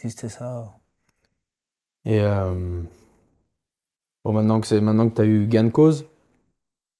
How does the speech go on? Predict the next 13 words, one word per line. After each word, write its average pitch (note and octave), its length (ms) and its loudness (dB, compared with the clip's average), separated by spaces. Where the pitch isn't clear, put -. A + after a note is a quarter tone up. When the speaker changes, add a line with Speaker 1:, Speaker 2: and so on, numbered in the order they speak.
Speaker 2:
tu, B2+ 160 -4
tu, A2+ 880 2
la A2 420 -2
relation, B2+ 420 4
elle C3+ 60 4
a A#2+ 60 4
changé C#3 380 2
dans B2+ 340 0
ton C3+ 220 -2
regard C3 320 4
à C3+ 80 4
toi, D3 380 6
dans, A#2 560 0